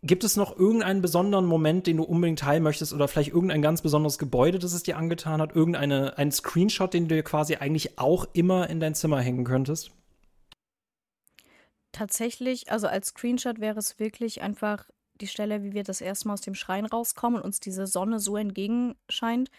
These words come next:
Speaker 2: Weil wir haben ja fünf Sekunden vorher die Szene, wie alles dunkel ist und alles komplett runtergebrochen und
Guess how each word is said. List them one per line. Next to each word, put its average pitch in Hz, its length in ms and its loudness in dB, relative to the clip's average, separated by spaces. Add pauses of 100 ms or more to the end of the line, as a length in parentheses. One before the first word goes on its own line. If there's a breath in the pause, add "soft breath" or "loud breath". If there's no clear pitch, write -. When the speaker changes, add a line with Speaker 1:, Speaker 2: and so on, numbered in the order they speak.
(300 soft breath)
Speaker 2:
Weil 190 140 -2
wir 202 120 0
haben 220 160 0
ja 226 220 0 (600)
fünf 277 300 2
Sekunden 247 400 -2
vorher 240 300 0
die 220 100 -6
Szene, 233 360 -2
wie - 140 -6
alles 220 280 -2
dunkel 226 300 -2
ist 196 260 -4
und 202 80 -6
alles 214 540 -4
komplett 220 320 -2
runtergebrochen 202 840 -2
und 208 540 -4